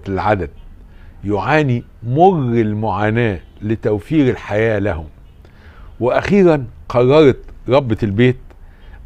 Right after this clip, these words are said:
أن تستغل مهاراتها الفائقة في صنع الطعمية لمساعدتي، ووجد-، ووجدت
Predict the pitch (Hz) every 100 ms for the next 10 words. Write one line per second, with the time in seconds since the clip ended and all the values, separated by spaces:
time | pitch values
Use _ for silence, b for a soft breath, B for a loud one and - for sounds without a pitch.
0 | - 113 120 - - 110 151 127 92 -
1 | - 113 107 120 113 131 143 - 107 95
2 | - 135 131 160 - 101 - - b b
3 | b 113 104 156 147 101 - - - 123
4 | - 120 101 120 135 131 123 b b b
5 | b - 156 147 - 117 98 104 - -
6 | - - - b b b b b b b
7 | 104 107 113 113 147 - - 104 113 147
8 | 127 107